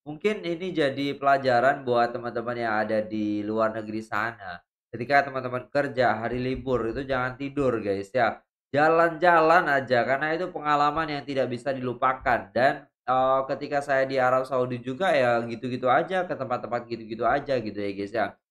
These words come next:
Nggak ke tempat yang, eh, wah atau gimana, ataupun sejarah yang memang, eh, apa namanya, tidak semua orang diketahui gitu. Saya, saya iri sebenarnya ketika melihat,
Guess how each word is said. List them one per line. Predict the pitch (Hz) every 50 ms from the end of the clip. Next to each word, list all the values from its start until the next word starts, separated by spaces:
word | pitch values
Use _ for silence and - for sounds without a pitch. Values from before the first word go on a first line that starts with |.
| _ _ _ _ _ _ _ -
Nggak | 127 120 117
ke | - 123 120
tempat | 120 123 113 107 120 120 120 120
yang, | 117 117 113 113 110
eh, | 117 95 101 110 113 110 110 107 104
wah | 107 117 120 120 120 120 120 120 120 117
atau | 113 110 113 107 110
gimana, | 110 107 107 117 117 120 123 120 120 120 120 120 117 110 98 107
ataupun | 110 - 117 110 - 120 123 120
sejarah | - _ _ - 117 107 107 110 117 120 120
yang | 117 110 107 107 104
memang, | 104 107 110 110 123 123 123 123 - _ _ _ _ _ _ -
eh, | - 107 110 110 110 110 110 110 110 110 110 110 110 107 107 95 - - -
apa | - 117 - 143 147 139
namanya, | 139 131 123 131 135 135 -
tidak | - 123 113 - 113 117
semua | - 127 120 117 113 104 107
orang | 113 117 120 113
diketahui | 110 104 107 113 - 113 107 113 117 117 113 107 101 98 95
gitu. | 92 95 -
Saya, | - 147 165 175 -
saya | 240 - 180 175 -
iri | 156 143 147 147 170 175
sebenarnya | 170 170 160 135 123 123 127 139 147 139
ketika | 139 120 127 - 139 131
melihat, | 127 127 120 120 131 143 147 147 147